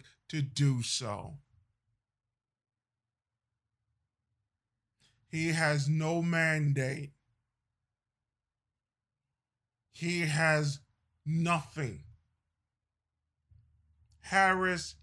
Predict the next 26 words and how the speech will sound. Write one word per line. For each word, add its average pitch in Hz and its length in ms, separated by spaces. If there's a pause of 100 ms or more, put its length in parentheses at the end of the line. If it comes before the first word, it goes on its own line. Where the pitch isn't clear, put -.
has 151 340
nothing. 160 760 (1080)
None 180 440
of 180 200
these 165 240
folks 160 440
have 156 300 (200)
anything. 147 760 (2250)
Biden 180 540
was 160 220
basically 160 600
bankrupt 147 880 (120)
eight 180 300
and 160 140
a 147 100
half 151 380
months 147 400
ago. 123 480 (220)
He 165 140
becomes 147 540
the 143 60
president 147 480
of 131 80
the 139 80
United 135 480
States. 113 460